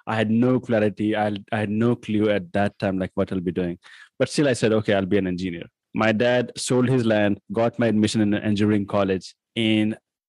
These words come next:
I was hating it, right? Uh, when I, I went to the engineering college, of course, I was making some new friends, making some connections, but I was hating the, all the classes going on.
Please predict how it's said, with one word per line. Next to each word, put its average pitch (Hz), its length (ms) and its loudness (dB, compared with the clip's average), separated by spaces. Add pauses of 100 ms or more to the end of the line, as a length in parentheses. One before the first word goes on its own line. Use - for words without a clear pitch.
I 131 160 0
was 135 300 0
hating 123 560 -2
it, - 120 -18 (300)
right? 98 320 0
Uh, 104 160 0
when 107 180 2
I, 104 280 0
I 104 80 4
went 123 280 -2
to 123 60 -2
the 120 80 0
engineering 110 360 0
college, 101 380 -2 (220)
of 147 140 -4
course, 170 180 0
I 143 60 2
was 135 100 2
making 123 300 2
some 113 180 0
new 110 160 2
friends, 127 560 -4 (300)
making 104 320 0
some 95 160 -4
connections, 120 520 0
but 107 300 0
I 110 80 2
was 107 180 0
hating 113 380 0
the, 101 320 -2 (400)
all 120 160 2
the 110 140 0
classes 123 560 0
going 117 280 0
on. 117 380 0